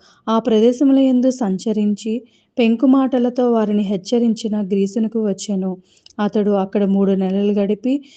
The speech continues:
ఓడ ఎక్కి సిరియాకు వెళ్ళవలనని ఉండగా, అతని విషయమై యూదుల కుట్ర చేయుచున్నందున,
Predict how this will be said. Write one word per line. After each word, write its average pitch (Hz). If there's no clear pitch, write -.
ఓడ 240
ఎక్కి 254
సిరియాకు 233
వెళ్ళవలనని 196
ఉండగా, 185
అతని 220
విషయమై 277
యూదుల 240
కుట్ర 240
చేయుచున్నందున, 214